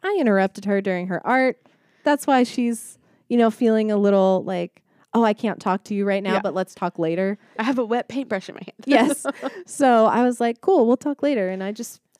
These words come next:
Speaker 1: I went home, and I felt very, like, hopeful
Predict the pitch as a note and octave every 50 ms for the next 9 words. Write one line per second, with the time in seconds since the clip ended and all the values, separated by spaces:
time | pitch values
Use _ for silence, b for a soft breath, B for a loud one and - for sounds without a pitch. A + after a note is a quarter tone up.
0 | _ - A#3+ C4+ D#4 D4 - A3 B3+ A#3+ C#4+ D4+ D4 B3+ A#3 - - A#3+ A#3 A3
1 | - A#3+ A#3 A#3+ B3+ B3+ B3+ B3 A#3 A#3+ A#3+ A#3+ - _ _ _ _ _ _ _
2 | _ _ _ - - F#4+ - _ - F#3+ D#3+ D#3 E3+ G#3